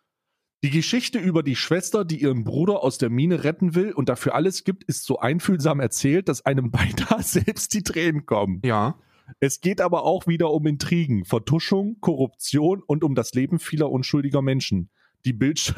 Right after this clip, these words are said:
Speaker 1: <laughs> Botschaft des Films sagt aus, dass man alles schaffen und erreichen kann, wenn man nur ganz <laughs> fest daran glaubt. Alles in einem gelutscht-, gelu-, gelutschten, gelungenen Action-Thriller, in dem es um Mut, Zusammenhalt und Intrigen geht.
Speaker 2: Gab's
Speaker 1: Und
Speaker 2: auch,
Speaker 1: jetzt
Speaker 2: gab's auch, gab's auch Sex?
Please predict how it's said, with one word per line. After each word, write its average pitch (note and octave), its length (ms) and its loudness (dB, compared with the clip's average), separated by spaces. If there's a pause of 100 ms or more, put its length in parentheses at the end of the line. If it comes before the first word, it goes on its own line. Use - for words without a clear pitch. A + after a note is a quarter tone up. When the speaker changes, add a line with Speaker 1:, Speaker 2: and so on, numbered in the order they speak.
Speaker 1:
<laughs> B2+ 120 -14
Botschaft G3 540 0
des E3 160 0
Films E3 280 0
sagt - 280 -2
aus, E3+ 260 2
dass - 180 0
man A#2+ 140 0
alles C#3+ 300 0
schaffen D#3+ 300 0
und D#3+ 100 0
erreichen B2 440 0
kann, E3 240 0 (340)
wenn B2+ 140 2
man D3+ 120 2
nur C3+ 120 2
ganz C#3+ 320 0
<laughs> - 0 -
fest - 460 0
daran G3 320 2
glaubt. - 840 0 (500)
Alles A#3+ 340 2
in C#3+ 120 2
einem B2 260 2
gelutscht-, A#2 500 0
gelu-, A2+ 340 0
gelutschten, C#3+ 800 2 (140)
gelungenen D3+ 520 2
Action-Thriller, C3+ 720 0 (260)
in A2+ 120 2
dem A2+ 140 2
es - 120 0
um G2+ 100 2
Mut, C3+ 200 0
Zusammenhalt G#2+ 500 0
und A2 100 -2
Intrigen G2+ 440 -2
geht. F2 260 0 (280)
Speaker 2:
Gab's B2+ 220 0
Speaker 1:
Und A#2+ 80 4
Speaker 2:
auch, C3+ 60 4
Speaker 1:
jetzt C#3 320 -2
Speaker 2:
gab's C#3 220 0
auch, B2+ 260 -2
gab's B2+ 260 0
auch B2+ 140 0
Sex? - 440 -4